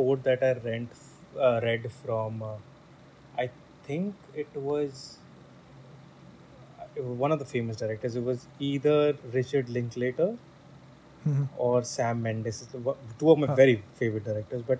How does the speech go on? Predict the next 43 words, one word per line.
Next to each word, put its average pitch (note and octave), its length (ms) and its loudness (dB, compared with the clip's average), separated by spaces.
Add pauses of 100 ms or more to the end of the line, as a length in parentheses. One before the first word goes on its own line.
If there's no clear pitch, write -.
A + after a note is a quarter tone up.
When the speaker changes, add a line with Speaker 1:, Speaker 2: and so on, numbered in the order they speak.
Speaker 2:
हम्म। C#3+ 100 0
Speaker 1:
it's D3+ 340 -12
either, E3 240 8
uh, C#3 240 6
either D3 180 4
of C3+ 60 -6
the C3+ 120 -2
two। F#3+ 100 0
इन F3 140 2
दोनों C#3+ 240 2
में F3+ 100 2
से F3 120 -6
किसी D3+ 240 -6
ने D3+ 60 -2
बोला C3+ 220 0
था, F3 240 2 (160)
If C3+ 80 -4
you're D3 280 0
working C3 360 0
on C3+ 100 -2
s-, - 260 -12 (500)
set C#3 340 6 (360)
and B2 140 -4
you've B2+ 280 -2
been C#3 100 0 (180)
asked B2+ 360 -4
to B2 120 -8
get A#2 240 -2
a - 0 - (100)
coffee, D#3 340 -6 (280)
Speaker 2:
हम्म। - 840 -6
Speaker 1:
make C#3 160 4
sure B2+ 240 2
it's - 160 -12
the A2 100 -10
best G#2+ 140 0
fucking A2+ 320 -8
coffee G#2+ 240 -8
you've G#2+ 180 -6
ever D3 140 -2
had। - 100 -8
Speaker 2:
Exactly। C#3 460 -12
Speaker 1:
Like, C3 140 4